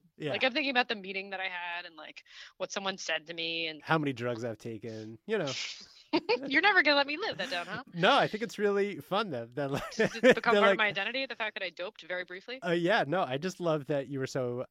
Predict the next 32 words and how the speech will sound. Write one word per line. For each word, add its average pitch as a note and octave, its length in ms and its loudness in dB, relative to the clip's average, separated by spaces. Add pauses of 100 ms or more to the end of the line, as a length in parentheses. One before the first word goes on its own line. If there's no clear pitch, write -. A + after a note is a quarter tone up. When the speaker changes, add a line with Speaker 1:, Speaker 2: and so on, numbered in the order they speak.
(160)
Speaker 1:
all C3+ 180 -2
out B2 200 -2
there B2+ 160 -2
about B2+ 240 -4
it. C3 160 -6
And A#2 120 -10
then A2+ 120 -10
also, A2+ 720 -4 (300)
I E3+ 100 2
can't F#3+ 260 -2
imagine C3 520 0
trying A#2 320 -6
something, A2+ 460 -10 (160)
<laughs> - 140 -16
putting F#3+ 380 2
something D#3 380 -2
into C#3 240 -4
my B2 120 -2
body A#2+ 200 -4
that A2 120 -6
I - 20 -6
had A#2 140 -8
no A#2 200 -6
idea A2+ 260 -6
what A2 160 -10
would G#2+ 160 -12
really G#2 420 -10
happen. D#3+ 440 -10 (260)
Su-, B3 120 0
Speaker 2:
I E4 260 4
Speaker 1:
super F#3+ 340 2
ballsy. A2 380 -2